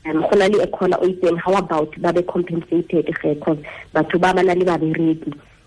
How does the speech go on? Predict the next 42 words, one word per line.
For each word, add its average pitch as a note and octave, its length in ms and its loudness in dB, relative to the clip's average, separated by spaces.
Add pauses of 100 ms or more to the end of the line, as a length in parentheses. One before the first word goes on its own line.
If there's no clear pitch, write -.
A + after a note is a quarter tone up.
(100)
you D#3+ 120 -4
know, D3 340 2
um, D3 240 0
ba E3 160 2
na F3 120 4
le F3 100 4
batho E3+ 260 0
le D#3+ 60 0
gore D#3+ 280 0
ba, D#3+ 220 0
ba, E3 180 0
ba, D#3+ 160 0
ba D#3+ 200 0
tlhokomela E3+ 480 0
malapa D#3 420 -2
ka E3+ 100 0
tšhelete E3 360 -2
e E3+ 80 0
ne D3+ 100 0
ba D3 80 -4
e D3 80 2
thola D3+ 280 -2
ha D3+ 120 0
ba D#3 60 2
ntse D#3+ 140 -2
ba E3 100 2
berekela D3+ 440 0 (360)
the E3 80 2
likes D3+ 280 2
of D#3 120 0
Ntate D3+ 380 -2
Papi. C#3+ 380 -6 (300)
So, F3+ 300 4
so F#3 80 4
like E3+ 200 0
I'm E3+ 220 0
saying, F#3+ 240 4
gore E3+ 220 2
that F3 320 -2
balance E3 440 0
also D#3+ 380 -4 (400)
is E3 80 -4